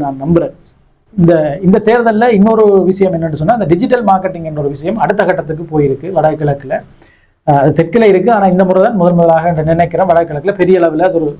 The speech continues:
மார்க்கெட்டிங்காக மாறி இருக்கு. நல்ல வருமானம் தர்ற ஒரு தொழிலாக மாறி இருக்கு. கட்சிகள், கட்சியினுடைய வேட்பாளர்கள் எல்லாருமே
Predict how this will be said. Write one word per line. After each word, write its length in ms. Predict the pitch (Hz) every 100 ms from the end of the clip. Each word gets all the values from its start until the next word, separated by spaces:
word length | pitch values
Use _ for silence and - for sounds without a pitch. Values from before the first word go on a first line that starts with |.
| 156
மார்க்கெட்டிங்காக 600 | 190 - 180 170 156 156 151
மாறி 200 | 156 160 131
இருக்கு. 200 | 131 - _ _ _
நல்ல 180 | 160 175 180
வருமானம் 420 | 160 180 190 170
தர்ற 140 | 165 151
ஒரு 80 | 135
தொழிலாக 320 | 147 175 165 156
மாறி 240 | 143 143 135
இருக்கு. 200 | 127 185 - _ _ _ _ -
கட்சிகள், 420 | 180 180 175 170 226 240 208
கட்சியினுடைய 460 | 175 165 180 170 165 160 151 143 151
வேட்பாளர்கள் 520 | 175 175 160 151 151
எல்லாருமே 380 | 160 151 147 175